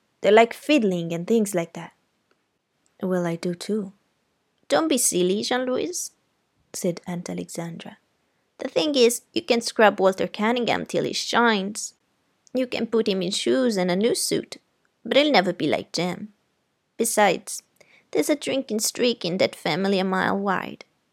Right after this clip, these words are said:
Finch women aren't interested in that sort of people." "Auntie,"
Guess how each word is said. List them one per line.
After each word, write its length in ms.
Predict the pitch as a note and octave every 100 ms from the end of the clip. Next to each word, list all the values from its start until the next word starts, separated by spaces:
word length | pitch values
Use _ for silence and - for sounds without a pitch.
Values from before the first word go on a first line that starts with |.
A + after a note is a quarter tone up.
| _
Finch 440 | _ - B3 B3 -
women 360 | G3+ G3 F#3+ -
aren't 380 | G3 A3+ A#3+ -
interested 640 | B3 A#3+ - - - C3 -
in 140 | A2
that 200 | G#2 -
sort 300 | - F#3 -
of 140 | -
people." 440 | - F3+ - - G#3+ _ _ _ _ _ _ _ _ _ _ _ _ _ -
"Auntie," 720 | C4+ C#4 A#3 - F3 F3+ G#3